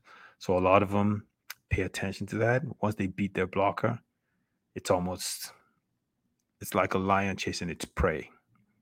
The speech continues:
They close in really fast and, and they finish the, finish the quarterback. Imagine if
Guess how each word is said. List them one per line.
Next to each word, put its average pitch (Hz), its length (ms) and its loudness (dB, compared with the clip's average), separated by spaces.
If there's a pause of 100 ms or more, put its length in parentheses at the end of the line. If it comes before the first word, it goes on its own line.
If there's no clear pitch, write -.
(140)
They 90 100 -4
close 92 360 -2
in 85 320 -8
really 92 320 0
fast 85 680 2
and, 85 320 -4
and 82 160 -6
they 76 80 -6
finish - 400 -8
the, - 220 -12
finish - 260 -6
the - 80 -12
quarterback. - 560 -2 (1300)
Imagine 104 480 4
if - 400 0